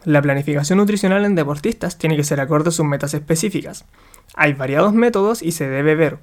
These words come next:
cuál usar y en qué condiciones. No hay que fijarse solo en las adaptaciones a nivel muscular.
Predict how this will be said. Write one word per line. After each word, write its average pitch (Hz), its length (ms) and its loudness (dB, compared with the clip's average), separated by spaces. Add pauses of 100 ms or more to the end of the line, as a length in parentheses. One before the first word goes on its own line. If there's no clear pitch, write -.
cuál 240 280 4
usar 269 420 -4
y 156 120 0
en 131 140 -2
qué 139 120 -4
condiciones. 151 640 0 (560)
No 147 180 2
hay 175 100 2
que 220 100 0
fijarse 214 380 -2
solo 208 240 0
en 208 60 0
las 196 140 0
adaptaciones 160 460 0
a 156 60 -4
nivel 139 180 -2
muscular. 143 540 -4